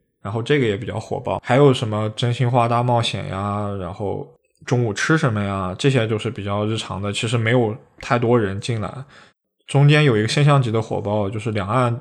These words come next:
同学交流会，然后有湾湾的同学跟大陆的同学大家在一起聊，但是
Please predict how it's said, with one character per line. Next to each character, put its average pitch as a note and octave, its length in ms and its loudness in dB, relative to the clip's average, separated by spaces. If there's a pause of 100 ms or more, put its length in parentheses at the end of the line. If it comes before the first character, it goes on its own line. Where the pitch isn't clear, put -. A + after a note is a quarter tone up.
(140)
同 - 180 -8
学 A2+ 140 -2
交 A#2 160 2
流 A2 160 2
会， - 320 -6 (140)
然 F#2 120 -6
后 A2 160 -2
有 G2+ 320 -2 (180)
湾 B2 140 6
湾 A#2 160 4
的 A#2 80 0
同 G#2 200 -6
学 G#2+ 160 -4
跟 G#2+ 160 -6
大 G#2+ 140 -2
陆 G#2 100 -2
的 G#2 60 -4
同 G2+ 200 -12
学 G2+ 180 -8
大 G2 160 -6
家 G2+ 220 -4
在 G#2+ 160 -4
一 G2+ 100 -2
起 - 320 -6 (100)
聊， G2 340 -2
但 A#2+ 120 2
是 A#2 280 -2